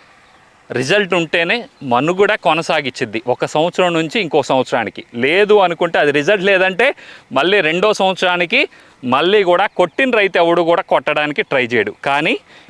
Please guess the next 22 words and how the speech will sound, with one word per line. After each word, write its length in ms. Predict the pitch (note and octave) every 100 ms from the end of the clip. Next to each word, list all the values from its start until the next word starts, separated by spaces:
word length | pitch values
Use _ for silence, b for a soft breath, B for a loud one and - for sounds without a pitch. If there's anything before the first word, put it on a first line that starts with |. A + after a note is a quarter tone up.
| -
ఇది 180 | D3 F#3
కొట్టిన 360 | D#3+ C#3 G#3+
రైతు 420 | F#3 D#3 C#3+ C4 - -
హండ్రెడ్ 360 | C#3 D#3 G3+ A3+
పర్సెంట్ 540 | E3 D#3 D#3 D#3 A#3 D#4+ -
మళ్ళీ 380 | A#2+ B2 D#3+ A3+
కూడా 260 | F#3 C#3+ G2+
రెండోసారి, 680 | A#2+ C#3+ E3 F3 F3 D#3 D#3+
మూడోసారి 720 | D3 D#3 E3+ D#3+ D#3+ D3+ D#3+ B B B
స్ప్రే 260 | - C#4+ D4
చేస్తూనే 300 | B3 G3 F3
ఉంటారు. 340 | - A2 - B B B
ఇవాళ 480 | C3+ F3 G#3+ A3 A3
నేను 460 | G#3 G3+ G3+ G#3 -
ఎంతైతే 560 | B2+ D3+ - A3+ A3+ B3
సక్సెస్ 480 | - G3+ - A#3 A#3+
అయ్యి, 400 | G#3+ G#3+ G#3 F3+ B B B2
ఎంతైతే 520 | C#3+ F#3 B3 B3+ C4+
నన్ను 240 | B3 G#3+
నమ్ముతున్నారో, 720 | G3 F3 F#3 F#3 D3 C3 F#3 - b b b
ఆ 160 | D#3
నమ్మకాన్ని 960 | F3+ D3 E3 A#3+ C4 B3+ A#3+ A#3+ B3 A3+